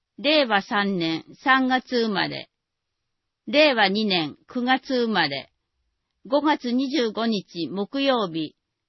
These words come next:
四月生まれ。十月生まれ。六月二十九日木曜日。五月生まれ。十一月生まれ。七月二十七日木曜日。六月生まれ。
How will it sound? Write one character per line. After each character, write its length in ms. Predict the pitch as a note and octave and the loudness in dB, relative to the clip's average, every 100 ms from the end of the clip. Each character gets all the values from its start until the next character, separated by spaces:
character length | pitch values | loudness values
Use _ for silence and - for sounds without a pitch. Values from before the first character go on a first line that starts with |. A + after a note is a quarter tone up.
| _ | _
四 220 | - C4 | -8 -2
月 320 | C4 C#4+ - | 0 0 0
生 140 | C#4+ C4 | -2 0
ま 200 | A3+ D#3 | 2 0
れ。 200 | D3 - _ _ _ _ _ _ - | -2 -10 _ _ _ _ _ _ -10
十 320 | G#3+ A3 C#4 | -4 0 0
月 420 | C4+ C4+ - C4 B3 | 2 2 0 0 0
生 40 | |
ま 180 | G#3+ F3 | 2 0
れ。 220 | D3 - _ _ _ _ _ _ _ _ _ - | 0 -10 _ _ _ _ _ _ _ _ _ -6
六 320 | A3+ - D4 | -6 -2 0
月 300 | D4+ D#4 D4 | 0 0 0
二 180 | C#4 B3+ | 0 0
十 240 | C4+ A3+ | -2 -2
九 160 | - B3 | -2 -4
日 440 | G3+ - E3 D3+ F#3 | -4 -6 -8 -8 -6
木 340 | G3+ G#3 C4+ | -6 -4 -2
曜 280 | C4 A#3 E3 | 0 0 -2
日。 320 | D#3 D#3 - _ | -4 -6 -8 _
五 200 | F#3+ A3 | -4 0
月 400 | A#3+ C#4 - C#4+ | 2 0 0 -2
生 60 | C4 | 0
ま 180 | G#3 D#3+ | 0 0
れ。 240 | C#3 - _ _ _ _ - | -4 -8 _ _ _ _ -12
十 360 | F#3+ A#3 C#4+ D4+ | -6 -4 0 0
一 220 | - C#4+ | 0 0
月 300 | C#4 C#4 C4+ | 0 0 -2
生 140 | C4 | 0
ま 180 | A#3 F#3+ | 2 2
れ。 240 | D#3 C3+ _ _ _ _ _ _ _ _ | 0 -8 _ _ _ _ _ _ _ _
七 280 | _ - C#4+ | _ -6 -2
月 280 | D4 D4 C#4+ | 0 0 0
二 220 | C#4 C4+ | 2 0
十 240 | B3+ G#3+ F3+ | 0 -4 -4
七 240 | - A3 | -10 -4
日 480 | G#3+ F#3 F3+ E3+ - _ | -4 -4 -8 -8 -8 _
木 340 | G3+ G#3 B3+ C4+ | -4 -4 -2 0
曜 260 | B3+ A3+ | 0 0
日。 300 | D#3+ D#3+ D3+ _ _ | -2 -6 -6 _ _
六 320 | G3+ A3 D4 | -4 -2 0
月 300 | C#4+ D4 - | 0 0 0
生 160 | C4+ B3+ | -2 0
ま 160 | G#3+ D3+ | 0 -2
れ。 240 | D3+ | -4